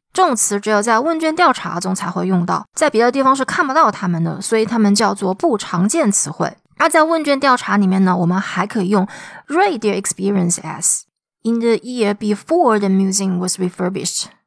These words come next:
those who rated their experience as dissatisfied made up the greatest proportion of respondents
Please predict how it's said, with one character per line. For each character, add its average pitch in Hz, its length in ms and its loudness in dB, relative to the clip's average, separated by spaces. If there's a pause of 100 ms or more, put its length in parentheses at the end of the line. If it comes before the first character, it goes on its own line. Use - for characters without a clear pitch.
those 254 240 2
who 269 360 -2
rated 294 460 0
their 185 200 -4
experience 185 640 -4
as 185 400 -2
dissatisfied 196 840 -2 (100)
made 202 280 0
up 185 140 -2
the 185 120 -2
greatest 311 500 -2
proportion 185 520 -2
of 175 140 -4
respondents 175 760 -4